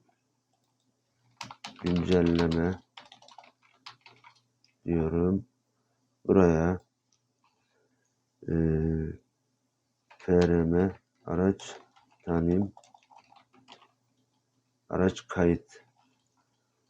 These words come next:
nokta T X T araç I D nokta value eşitse for'dan çık diyorum. Araç I D değerinden aracın ilgili olduğu satırı buldu.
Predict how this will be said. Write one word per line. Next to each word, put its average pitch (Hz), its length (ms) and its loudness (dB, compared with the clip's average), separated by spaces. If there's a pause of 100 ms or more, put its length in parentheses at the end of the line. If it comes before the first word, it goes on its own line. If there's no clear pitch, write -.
(140)
nokta 85 480 -2
T 87 200 4
X - 180 -2
T - 220 -4
araç 92 520 -6 (600)
I 87 140 -2
D 92 260 2
nokta 82 380 -2
value 87 400 2 (600)
eşitse 98 460 -2
for'dan 87 520 2
çık - 320 -10
diyorum. 101 340 4 (3750)
Araç 95 300 2
I 95 260 2
D 95 160 -2
değerinden 90 640 2
aracın 92 460 0
ilgili 95 420 2
olduğu 95 360 2
satırı 87 540 -4
buldu. 98 560 2